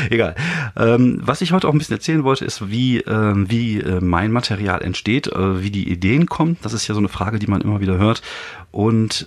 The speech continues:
ähm, da ist halt eine ganz wichtige Sache, die ich einfach mal sagen muss. Gerade auch, äh, für den einen oder anderen Newcomer vielleicht ganz interessant, weil, ähm, es ist ja so, wir versuchen,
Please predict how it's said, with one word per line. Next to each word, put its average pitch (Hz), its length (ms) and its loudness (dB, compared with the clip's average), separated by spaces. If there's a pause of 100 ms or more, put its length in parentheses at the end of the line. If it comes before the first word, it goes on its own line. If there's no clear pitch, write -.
ähm, 95 480 2
da 98 140 -2
ist - 220 -6
halt 117 120 0
eine 131 560 0
ganz 123 400 0
wichtige 117 420 -2
Sache, 123 360 0
die 117 200 -6
ich - 160 -8
einfach 107 260 -4
mal 95 180 2
sagen 90 400 0
muss. 65 300 -8 (640)
Gerade 107 380 2
auch, 98 320 0
äh, 95 140 -2
für - 100 -10
den 92 160 -2
einen 101 180 2
oder 101 120 2
anderen 95 320 2 (380)
Newcomer 107 340 2
vielleicht - 340 0
ganz 98 240 -2
interessant, 101 680 -2 (440)
weil, 107 560 2 (100)
ähm, 98 600 2
es - 140 -4
ist 151 140 -2
ja 139 80 4
so, 135 260 2
wir 123 100 0
versuchen, 139 540 -2